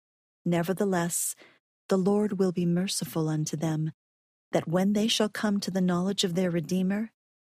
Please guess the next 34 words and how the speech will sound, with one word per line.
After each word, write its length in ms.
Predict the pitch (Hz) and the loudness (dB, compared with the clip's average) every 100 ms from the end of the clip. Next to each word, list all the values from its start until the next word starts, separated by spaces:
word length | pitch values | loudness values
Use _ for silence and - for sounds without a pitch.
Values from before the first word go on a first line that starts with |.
| _ | _
they 140 | 196 202 | -2 0
shall 200 | - 220 | 0 0
be 100 | 202 | 0
gathered 440 | 185 170 165 165 | 0 0 0 -4
together 440 | - 151 165 175 175 | -4 -2 -2 2 0
again 460 | 143 165 151 151 _ _ _ - | 0 0 0 -4 _ _ _ -4
to 140 | - | 0
the 100 | 170 | 2
lands 460 | 165 165 160 170 170 | 2 2 2 0 0
of 120 | 156 | 0
their 180 | 156 151 | 0 2
inheritance. 920 | 156 156 165 160 - 147 143 - - _ _ _ _ _ _ _ _ - | 0 0 0 0 -2 -4 -2 -6 -8 _ _ _ _ _ _ _ _ -4
And 240 | 170 147 | -2 0
blessed 380 | 175 180 - 175 | 2 0 0 0
are 100 | 170 | 2
the 140 | 170 | 0
Gentiles, 840 | 156 185 185 - 160 156 156 - - _ _ _ _ - | 0 2 0 0 0 0 -2 -6 -10 _ _ _ _ 0
they 280 | 196 208 | 4 4
of 120 | 214 - | 4 0
whom 280 | 196 170 | 0 0
the 100 | 165 | -2
prophet 440 | - - 196 - - | -6 -4 -2 -4 -6
has 180 | 160 165 | -4 0
written. 500 | 185 - 165 156 - _ _ _ _ | -2 0 -2 -2 -6 _ _ _ _
For 240 | - 190 175 | -6 -2 0
behold, 600 | 175 - 196 160 156 - _ _ _ _ | 0 0 -2 0 -4 -10 _ _ _ _
if 180 | 214 - | 0 2
it 100 | 262 | -2
so 280 | - 240 240 | 2 2 4
be 240 | 220 170 | 2 2
that 200 | 160 170 | 2 0
they 160 | 175 185 | 2 2
shall 260 | - 196 202 | 2 0 0
repent 600 | 220 - 165 175 - | -2 -2 -2 -2 -6